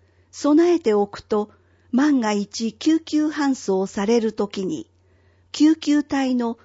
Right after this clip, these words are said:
到着から搬送までの流れがスムーズになります。キットは持病や障害のある人に配布しています。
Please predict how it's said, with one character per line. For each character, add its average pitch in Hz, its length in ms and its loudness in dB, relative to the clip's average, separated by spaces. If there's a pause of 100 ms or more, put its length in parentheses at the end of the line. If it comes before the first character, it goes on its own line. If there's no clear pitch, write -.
(260)
到 320 200 2
着 - 360 -6
か 262 140 -4
ら 254 140 -2
搬 294 280 2
送 294 260 -2
ま 269 160 0
で 214 100 0
の 175 160 -2
流 214 320 -4
れ 208 140 -4
が 160 180 -6 (140)
ス - 240 -4
ム 294 200 2
ー - 20 -6
ズ - 160 -10
に 135 140 -8
な 139 140 -8
り 135 160 -12
ま - 180 -12
す。 - 340 -20 (960)
キ 320 100 -2
ッ 311 80 -6
ト - 220 -6
は 208 200 -4 (260)
持 214 220 -2
病 294 320 0
や 277 140 -2
障 302 320 2
害 302 200 2
の 277 200 0
あ 262 100 -2
る 202 120 -2
人 185 280 -8
に 190 240 -8
配 240 240 -6
布 220 220 -6
し - 220 -8
て 165 120 -2
い 175 160 -8
ま - 200 -12
す。 - 280 -20